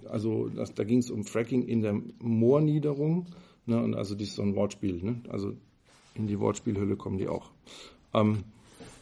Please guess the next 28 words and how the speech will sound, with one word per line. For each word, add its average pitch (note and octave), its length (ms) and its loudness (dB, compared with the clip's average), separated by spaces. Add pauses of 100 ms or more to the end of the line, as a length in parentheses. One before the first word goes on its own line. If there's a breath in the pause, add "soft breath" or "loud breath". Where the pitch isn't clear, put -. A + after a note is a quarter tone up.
(280 soft breath)
auf A#2+ 140 2
der A#2 140 6
Facebook-Seite D3 720 8
des A#2 160 4
Aktionsbündnisses C#3 1000 4
No B2+ 260 10
More A#2 240 10
Fracking D3+ 640 2
für B2+ 220 4
gesundes A2+ 440 8
Wasser D3 340 6
und A#2+ 200 4
gesunden A2 480 6
Menschenverstand A#2+ 920 2 (600 soft breath)
in A#2+ 120 10
der A2 120 12
Diepholzer A2+ 560 6
Moorniederung D3+ 880 8 (420 soft breath)
visiert A#2+ 420 10
ein A2+ 360 6
Klaus G#2 400 4
Dieter D3+ 400 2
die A#2 240 -2
endgültige C#3 640 8
Beseitigung B2 680 6
des A#2+ 180 0
immanenten B2 580 8
Widerspruchs C#3 720 4